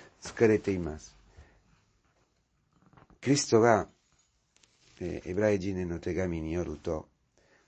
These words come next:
Sono Nayami, sono Appaku Nimananda. <coughs> Sono Kurushimi, sono Shippai, sono Hakugai, sono Keibetsu. Oto Ste Mananda.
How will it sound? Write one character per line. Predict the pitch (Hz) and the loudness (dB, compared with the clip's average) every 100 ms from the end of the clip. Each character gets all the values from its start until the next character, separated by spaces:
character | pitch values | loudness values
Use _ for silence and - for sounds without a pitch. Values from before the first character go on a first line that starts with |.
| - | -18
Sono | - 120 110 101 - | 0 2 4 2 0
Nayami, | 87 92 101 110 90 87 | -2 0 2 2 0 -6
sono | 87 95 92 | -6 -4 -4
Appaku | 87 - 117 110 104 | -4 2 2 2 -4
Nimananda. | 107 131 98 78 71 233 | -4 -4 -6 -8 4 4
<coughs> | - 240 233 - 226 - - - _ _ - - - - - - - 240 - - - - 175 - - _ _ | 4 2 2 0 -2 -4 -6 -6 _ _ -20 -20 -20 -20 -20 -2 8 8 8 0 0 0 -4 -6 -10 _ _
Sono | - - 143 135 127 117 - - - - | -12 -2 2 4 4 2 -8 -16 -16 -6
Kurushimi, | 123 139 131 - 95 92 95 | 0 2 2 -2 -4 -4 -4
sono | - 110 107 | 0 0 0
Shippai, | - 98 - - 120 98 90 | -2 -6 -2 6 8 6 2
sono | - 101 101 98 90 - - - 113 | -2 -2 0 -2 -4 -18 -20 -18 -6
Hakugai, | 104 101 107 98 117 104 95 | -2 -2 0 6 8 8 4
sono | 95 - 104 98 | -4 -4 -2 -2
Keibetsu. | 95 101 98 123 104 - - 87 85 _ _ _ _ _ _ 190 _ - _ - 240 _ _ _ _ _ - | -2 -2 6 8 8 2 -8 -8 -10 _ _ _ _ _ _ -20 _ -20 _ -20 -20 _ _ _ _ _ -12
Oto | 104 - 135 120 | -12 2 4 4
Ste | 110 - 131 | 2 -2 -2
Mananda. | 104 90 69 67 - - | 0 -2 -6 -10 -20 -20